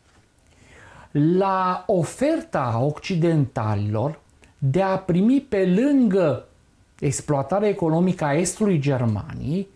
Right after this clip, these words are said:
și o sută, zece,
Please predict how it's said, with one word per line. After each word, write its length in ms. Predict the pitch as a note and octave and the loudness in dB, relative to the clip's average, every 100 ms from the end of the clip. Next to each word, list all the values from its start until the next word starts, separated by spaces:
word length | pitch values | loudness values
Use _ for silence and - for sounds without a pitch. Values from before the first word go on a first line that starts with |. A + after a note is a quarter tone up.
| _ - - - - | _ -20 -20 -20 -14
și 800 | - - - - - B3+ C4+ - - _ _ _ _ _ _ _ - | -6 -4 -2 -2 0 2 2 0 -8 _ _ _ _ _ _ _ -4
o 220 | E3+ E3+ | 0 0
sută, 800 | - - C4+ - F#3+ D3 A#2+ A#2 - - | -2 0 -2 0 0 0 0 -4 -8 -2
zece, 540 | B2+ A#3+ A#3+ A#3 - | 0 0 -2 -4 -4